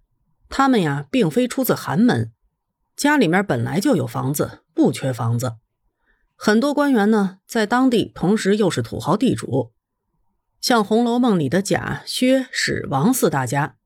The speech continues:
那怎么会缺房子住呢？刘姥姥才缺房子呢。隋唐时期实行了科举制以后，出现了寒门学子上位的情况。这些寒门呀，那家里肯定是很穷了，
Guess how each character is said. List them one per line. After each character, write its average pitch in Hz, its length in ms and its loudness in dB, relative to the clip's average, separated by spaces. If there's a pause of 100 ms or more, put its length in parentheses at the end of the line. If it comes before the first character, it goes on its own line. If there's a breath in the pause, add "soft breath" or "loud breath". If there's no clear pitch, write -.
(140)
那 285 100 0
怎 - 220 -2
么 135 100 -8
会 208 160 2
缺 - 180 -4
房 147 280 -2
子 320 100 2
住 156 220 0
呢？ 117 180 -4 (600)
刘 226 200 4
姥 247 260 4
姥 180 100 2
才 185 160 -2
缺 196 180 -2
房 147 220 -4
子 156 140 0
呢。 143 180 -2 (1040)
隋 247 260 2
唐 233 200 0
时 202 180 2
期 214 260 -2
实 208 220 0
行 214 140 -2
了 185 100 2
科 254 180 -2
举 160 160 -2
制 151 200 -4
以 143 80 -8
后， - 280 -6 (360)
出 277 260 0
现 202 160 2
了 139 80 -2
寒 175 240 0
门 196 180 4
学 151 200 -2
子 110 120 -2
上 139 200 -2
位 135 100 -2
的 - 80 -2
情 127 220 -4
况。 - 260 -4 (800)
这 285 160 2
些 294 120 0
寒 196 240 0
门 226 220 2
呀， 147 380 -4
那 185 100 2
家 180 220 0
里 165 120 0
肯 - 160 -6
定 147 100 -2
是 151 100 -2
很 127 180 -4
穷 131 240 -6
了， 139 200 -4